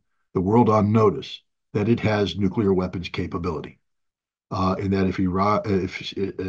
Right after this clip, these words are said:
Israel attacks them, Iran will use this nuclear capability in retaliation against Israel.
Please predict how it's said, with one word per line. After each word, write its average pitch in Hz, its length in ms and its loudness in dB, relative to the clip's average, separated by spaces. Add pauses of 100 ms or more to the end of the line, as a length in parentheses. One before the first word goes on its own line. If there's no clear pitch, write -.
(100)
Israel 107 540 0
attacks 123 440 0
them, 90 240 -6
Iran 95 340 0
will 87 100 -4
use 117 260 4
this 92 160 -6
nuclear 90 280 -4
capability 90 680 -4
in 98 100 -4
retaliation 92 720 -2
against 85 360 -8
Israel. 92 300 -8